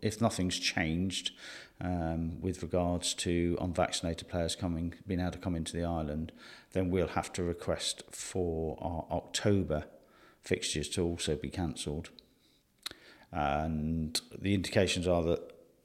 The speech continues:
the league may well allow us to do that, but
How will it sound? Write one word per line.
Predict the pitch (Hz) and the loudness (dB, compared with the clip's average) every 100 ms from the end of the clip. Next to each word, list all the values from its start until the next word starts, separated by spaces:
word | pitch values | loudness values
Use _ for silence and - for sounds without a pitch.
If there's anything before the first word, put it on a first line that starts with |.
| - | -12
the | 98 90 | -4 0
league | 92 80 | 0 2
may | 87 87 | 2 2
well | 90 90 90 87 - - - _ _ | 2 4 2 0 -6 -20 -20 _ _
allow | 87 95 95 82 | -2 0 2 0
us | 82 - | -2 -4
to | 65 | -4
do | 87 78 | -4 -2
that, | 71 60 | -4 -4
but | 65 - - | -6 -6 -18